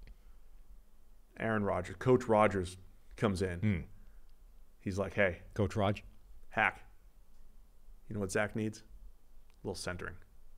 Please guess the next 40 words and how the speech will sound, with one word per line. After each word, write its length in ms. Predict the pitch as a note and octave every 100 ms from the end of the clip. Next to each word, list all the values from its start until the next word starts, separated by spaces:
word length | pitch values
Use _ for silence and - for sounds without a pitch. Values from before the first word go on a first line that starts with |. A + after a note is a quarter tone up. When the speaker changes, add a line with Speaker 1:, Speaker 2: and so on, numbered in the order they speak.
| - - -
Speaker 2:
Needs 140 | A#2 G2
some 100 | F#2
time 180 | A2 F2+
to 60 |
center 280 | - A#2 F#2
himself. 280 | C#2+ C#2+ -
Speaker 1:
He's 200 | C#3 B2
been 200 | B2+ G#2+
off 200 | A2 A#2
center 500 | - - B2+ - - - - - -
Speaker 2:
<laughs> 320 | - - - - - -
Off 180 | B2
center. 180 | - - -
Speaker 1:
all 340 | A#2 A#2+ B2 B2
season. 480 | - D3 C3+ G2 F2
Speaker 2:
He's 100 | -
been 200 | A#3+ G3+
leaning 240 | G#3+ F#3
to 40 |
the 120 | C#3+ C#3
left 260 | G3 D#3
the 80 | A#2
whole 160 | C#3 C#3+
time. 340 | - F3 E2+ -
Speaker 1:
Yeah. 220 | C3 F#2 - - - - - - -
If 160 | A#2 -
we 160 | A#2+ D3+
get 220 | D#3 C#3
him 160 | C3+
centered, 540 | G2+ - E3+ D3+ E2 - - - - - - - - -
you 100 | G#2+
know, 220 | F#2 A2+ - - - - - - - - - - -
maybe 200 | A2 A2
we, 140 | A2+
maybe, 320 | G#2+ A2+ A#2+
maybe 300 | A#2 A#2 A#2+ A#2+
we 80 |
make 200 | A#2+ A#2+
a 40 | A#2
run. 260 | B2+ G#2+